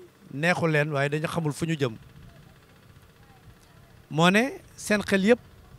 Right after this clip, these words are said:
mu ngi ci gan ñi nga xam ne dañoo war a ñëw wuy si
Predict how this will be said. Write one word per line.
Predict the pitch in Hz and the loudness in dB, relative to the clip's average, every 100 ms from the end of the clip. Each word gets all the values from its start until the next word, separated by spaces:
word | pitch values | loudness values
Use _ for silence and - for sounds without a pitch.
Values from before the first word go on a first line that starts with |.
| - - - | -20 -20 -8
mu | 147 185 | -2 0
ngi | 180 | 0
ci | 190 | -2
gan | 165 165 | 0 0
ñi | 175 | 0
nga | 190 | 0
xam | - 143 113 | 0 -4 -4
ne | 92 - - - - - - - | -14 -18 -20 -20 -20 -20 -20 -4
dañoo | 139 165 180 | 0 2 4
war | 185 180 | 4 4
a | |
ñëw | 175 185 196 214 233 - - _ _ - | 2 0 0 -4 -12 -20 -20 _ _ -10
wuy | 135 180 170 | 0 2 2
si | - 98 | 0 -10